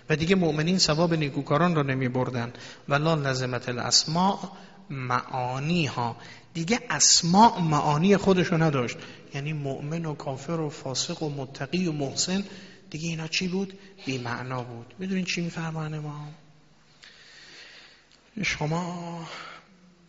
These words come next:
در ایمان می‌شنوید یه طفل یتیمی برخاسته است از کنج جزیرة العرب، نه از تیسفون،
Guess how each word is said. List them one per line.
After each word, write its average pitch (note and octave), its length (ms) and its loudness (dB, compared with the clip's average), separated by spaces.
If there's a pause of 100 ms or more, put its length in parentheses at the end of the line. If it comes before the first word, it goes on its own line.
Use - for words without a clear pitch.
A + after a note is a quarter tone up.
در A#2+ 160 -10 (100)
ایمان D3 680 -4 (800)
می‌شنوید A#2 760 -6 (1700)
یه C#3+ 80 -6
طفل - 320 -10
یتیمی B2+ 520 -4
برخاسته B2 580 -4
است D#3 380 -6 (400)
از - 220 -2
کنج F3 480 -4
جزیرة B2 760 -4
العرب، A#2+ 540 -2 (760)
نه D3 360 0
از - 260 -4
تیسفون، E3 800 0